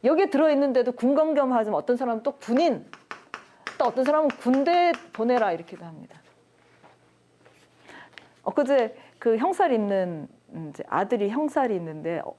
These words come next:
뭐 하면 좋겠냐 그러는데 이 아들이 공부는 하나도 안 하고 막 꿈이 너무 대단하대요. 근데 이 형살이 이렇게 있는 거예요. 그래서, 어, 공부는 안 하고 대학도 못 갈 것 같고 그래서 제가 "군대 보내는 거 어떠세요?" 그랬더니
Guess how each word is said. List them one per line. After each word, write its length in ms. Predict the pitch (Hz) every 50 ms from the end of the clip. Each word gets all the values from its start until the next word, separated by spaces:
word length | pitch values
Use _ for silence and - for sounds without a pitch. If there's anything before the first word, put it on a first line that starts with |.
| _ _
뭐 180 | 156 180 190 247
하면 180 | 277 269 254
좋겠냐 400 | - 175 - - 208 190 185 170
그러는데 560 | 165 156 151 143 143 139 160 180 190 160 139 - - - - - - _
이 120 | - 233 226
아들이 600 | 160 147 175 170 196 202 240 262 220 165 - - - - - - - - - - - - - - _ _ _ _ _
공부는 760 | - 233 247 285 339 370 392 381 359 339 294 254 226 185 -
하나도 480 | - - - - - 415 494 494 - -
안 160 | 180 170 190
하고 680 | 202 190 185 170 165 170 175 175 165 151 - - - -
막 240 | - 185 190 - - _ _ _ _ _
꿈이 280 | - 330 349 415 427
너무 300 | 294 208 185 185 247 302
대단하대요. 800 | - 151 170 180 226 240 220 185 - - 135 120 - - - - -
근데 240 | - 269 269 269 220 -
이 140 | 208 214 220
형살이 420 | - - 415 392 440 381 294 233
이렇게 280 | 196 180 180 - - 180
있는 280 | 190 202 214 202 185
거예요. 280 | 160 151 135 139 139 135
그래서, 320 | 147 151 151 156 - 143 - - - - - - - - - - _
어, 560 | - - 151 147 147 147 147 147 - - - - - _ _ _
공부는 340 | - - 208 240 277 285 247
안 180 | 190 - 165 185
하고 260 | 185 180 160 165 165
대학도 340 | 165 - 160 185 185 - 202
못 160 | 151 156 -
갈 160 | - 226 220
것 80 | - 190
같고 200 | 165 143 - -
그래서 200 | 156 156 147 -
제가 160 | 147 147 175 - - - - - _
"군대 260 | - 214 233 311 311
보내는 300 | 294 277 254 226 208 190
거 80 | 160
어떠세요?" 420 | - - - 165 156 - 190 185 156
그랬더니 400 | 156 160 151 _ - 156 156